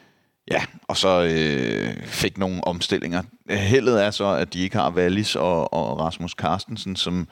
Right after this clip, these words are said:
har været meget, meget, øh, signifikante for dem i de-, deres sådan erobrings- og omstillingsspil. Øhm, fordi man kan sige, vores kryptonit, det er jo lidt fart, synes jeg. Altså, når modstanderne er fart, så, øh, ligesom mod Nordsjælland, og vi har også set det mod Midtjylland tidligere og så videre, så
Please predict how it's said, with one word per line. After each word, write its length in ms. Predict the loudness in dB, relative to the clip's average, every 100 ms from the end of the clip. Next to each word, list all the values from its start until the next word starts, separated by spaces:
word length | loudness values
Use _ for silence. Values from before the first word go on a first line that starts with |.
| -12 -12
har 100 | -4
været 240 | -2 -2 -4
meget, 400 | -2 2 4 2
meget, 800 | 0 2 2 2 2 2 2 0
øh, 60 |
signifikante 880 | -2 -2 -4 -4 -6 -4 -6 -6 -6
for 200 | -2 -2
dem 180 | -2 -6
i 80 |
de-, 280 | -4 -2 -2
deres 280 | 0 0 0
sådan 360 | -4 -4 -6 -10 -18 -16 -14 -14 -4
erobrings- 640 | -4 0 -2 0 -2 0 0
og 320 | 0 0 -2 -6 -4
omstillingsspil. 800 | -4 -2 -4 -6 -6 -6 -4 -4 -8 -4
Øhm, 760 | -2 0 -2 -4 -6 -6 -8 -14 _ -20 -20 -4
fordi 140 | -2
man 140 | 0 0
kan 80 |
sige, 520 | -2 -2 -2 -4 -6 -8
vores 800 | 2 4 4 2 0 0 -2 -6 -6
kryptonit, 640 | -6 -4 -2 -2 -2 _
det 60 | 2
er 40 |
jo 80 | 2
lidt 360 | 0 -2 _
fart, 360 | -4 -2 -4 -8 -16 -10
synes 240 | -8 -4
jeg. 120 | -4
Altså, 160 | -4 -4
når 100 | -2
modstanderne 520 | 0 0 0 0 0
er 60 | -2
fart, 320 | -2 -4 -6
så, 160 | -4 -2
øh, 720 | 0 0 0 -2 -4 -4 -4
ligesom 240 | -6 -4
mod 200 | -4 -4
Nordsjælland, 560 | -2 -4 -2 -2 -2 -4
og 140 | -6
vi 40 | -4
har 80 | -4
også 140 | -4
set 160 | -6 -6
det 80 |
mod 120 | -6 -4
Midtjylland 500 | -4 -6 -6 -6 -8
tidligere 320 | -8 -4 -4
og 60 |
så 100 | -4
videre, 260 | -6 -4 -2
så 300 | -2 -2 -2